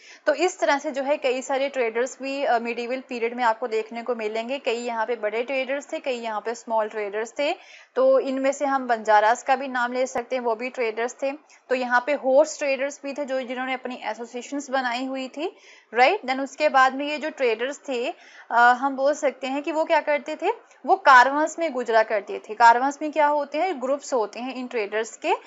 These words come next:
तो वो जब कभी भी एक टाउन से दूसरे टाउन में जाया करते थे, वो कारवांस में ही गुजरा करते थे, राइट। तो उन्होंने कई सारे गिल्ड्स जो होते वो यहाँ पे बनाए, बनाए हुए थे। गिल्ड्स का क्या काम होता है, वो भी एक तरह के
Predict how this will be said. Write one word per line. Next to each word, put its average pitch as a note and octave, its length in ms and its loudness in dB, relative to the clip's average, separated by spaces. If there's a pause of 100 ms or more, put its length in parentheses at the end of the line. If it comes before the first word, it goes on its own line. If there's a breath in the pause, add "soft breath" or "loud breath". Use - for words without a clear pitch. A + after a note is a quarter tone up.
(260 loud breath)
तो D#4 80 4
वो F4 280 2
जब D4+ 320 6
कभी D4 240 0
भी D#4+ 120 -6
एक C4+ 320 -4
टाउन B3 220 2
से C#4+ 140 -8
दूसरे B3+ 280 -6
टाउन B3 240 -2
में B3 140 -6
जाया A3+ 260 4
करते B3 340 -4
थे, C4+ 80 -8
वो D4+ 140 -2
कारवांस A3 580 2
में A#3 80 -12
ही A3+ 100 -12
गुजरा G3 340 -8
करते - 440 -12
थे, G#3 120 -8 (300)
राइट। A#3+ 360 4 (260 loud breath)
तो C#4+ 60 -4
उन्होंने C#4+ 180 2
कई C4 240 0
सारे C#4 240 0
गिल्ड्स B3+ 400 -2
जो C#4+ 120 0
होते B3+ 260 -4
वो C4 120 -2
यहाँ B3 240 -2
पे B3+ 120 -4
बनाए, A3+ 360 -2
बनाए A3+ 480 -2
हुए B3 240 -4
थे। C4+ 200 -8
गिल्ड्स A#3+ 320 -4
का C#4 120 -2
क्या C4+ 200 2
काम C4 220 -2
होता C4 320 -2
है, C#4+ 140 0
वो B3 180 -2
भी C4 140 -6
एक B3 180 -6
तरह A#3 200 -2
के D4 160 -4